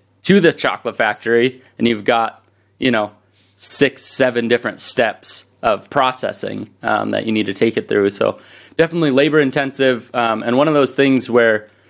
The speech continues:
um, all of that adds up to this price that's so far different.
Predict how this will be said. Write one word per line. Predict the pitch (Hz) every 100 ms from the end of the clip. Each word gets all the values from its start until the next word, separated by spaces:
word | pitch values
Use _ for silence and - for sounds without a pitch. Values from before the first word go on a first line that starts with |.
| _ _ _ _ _ _ _ _ -
um, | 120 113 107 101 101
all | 131 139 143
of | 120
that | 127 123 -
adds | 127 120 101
up | 120 -
to | 123
this | 110 107
price | - 131 123 -
that's | 113 - -
so | - 160 147 123
far | - 127 120
different. | 110 117 117 - 104 98